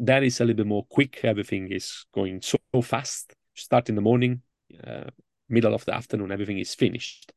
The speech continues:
Uh, like six thirty, the press room closed, and bye-bye, everyone is gone. Uh, here is a little bit different, uh, and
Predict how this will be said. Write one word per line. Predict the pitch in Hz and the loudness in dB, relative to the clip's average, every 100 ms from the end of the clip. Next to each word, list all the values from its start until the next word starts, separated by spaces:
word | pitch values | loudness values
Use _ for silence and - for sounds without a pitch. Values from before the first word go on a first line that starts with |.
| _ - - _ _ - | _ -20 -20 _ _ -12
Uh, | 95 92 | -6 -2
like | 90 - | -4 0
six | - - - - - | 0 0 -4 -4 2
thirty, | 113 110 | 4 4
the | 98 - | -2 0
press | 113 - | -2 0
room | 104 98 - - | -4 -4 -4 4
closed, | 123 113 104 - - | 6 6 2 -8 -8
and | 104 92 107 | -6 -6 -2
bye-bye, | 107 117 101 113 - - | 0 2 2 -2 -10 -2
everyone | 107 101 101 95 | 0 0 -2 -4
is | 90 | -6
gone. | - 98 95 - - - - _ _ - | -4 -4 -4 -12 -18 -20 -20 _ _ 0
Uh, | 113 110 110 101 - 110 - | 4 6 6 2 0 -2 2
here | 120 117 | 6 6
is | 110 117 | 6 4
a | |
little | 110 101 | 0 0
bit | 98 - | -4 -4
different, | 95 - 90 87 - | -6 -4 -6 -4 -2
uh, | 98 98 98 90 - 98 - | 0 0 -2 -4 -6 -6 0
and | 107 110 | 0 -2